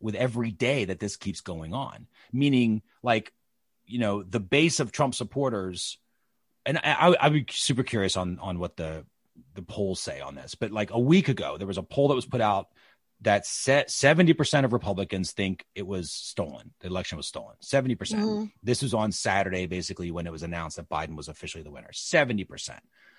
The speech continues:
Speaker 1: I don't know. I would hope, obviously, that it's lower, but I don't know that it really would be seventy percent now.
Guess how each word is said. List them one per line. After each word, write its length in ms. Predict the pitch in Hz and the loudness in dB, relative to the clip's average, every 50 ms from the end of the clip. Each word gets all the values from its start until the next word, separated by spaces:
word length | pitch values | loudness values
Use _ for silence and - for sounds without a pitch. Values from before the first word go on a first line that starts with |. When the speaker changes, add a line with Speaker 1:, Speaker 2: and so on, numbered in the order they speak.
| _ _ _ _ _ _ _ - | _ _ _ _ _ _ _ -10
Speaker 1:
I 280 | - - 156 175 196 196 | -8 -4 -2 -2 0 -2
don't 420 | 151 120 147 139 135 139 135 - - _ | -2 0 0 0 2 0 -2 -4 -8 _
know. 600 | - 113 113 113 113 113 110 110 104 98 90 85 82 | -10 -6 -4 -2 0 0 0 0 -2 -2 -2 -4 -4
I 80 | 82 | -6
would 140 | 90 104 90 | -6 -6 -8
hope, 440 | - - - 156 131 95 85 - - _ - | -8 -4 -2 0 0 0 -2 -6 -12 _ -6
obviously, 360 | 67 73 78 82 82 - 87 82 | -6 -6 -6 -6 -12 -12 -10 -10
that 120 | 82 78 | -10 -10
it's 160 | 73 - - 92 | -10 -12 -10 -8
lower, 280 | 92 87 82 71 - | -8 -6 -6 -8 -10
but 120 | - 139 165 | -10 -6 -4
I 80 | 208 | -4
don't 180 | 220 170 117 107 | -2 -2 0 0
know 140 | 107 104 95 | 0 0 0
that 100 | 87 87 | -2 -4
it 60 | 90 | -6
really 140 | 92 87 82 | -8 -8 -8
would 120 | 82 76 | -8 -10
be 100 | 73 73 | -10 -12
seventy 240 | - - 78 76 71 | -10 -10 -10 -10 -8
percent 340 | - - - 233 214 - - | -6 -2 0 0 -2 -2 -6
now. 160 | 69 - | -14 -16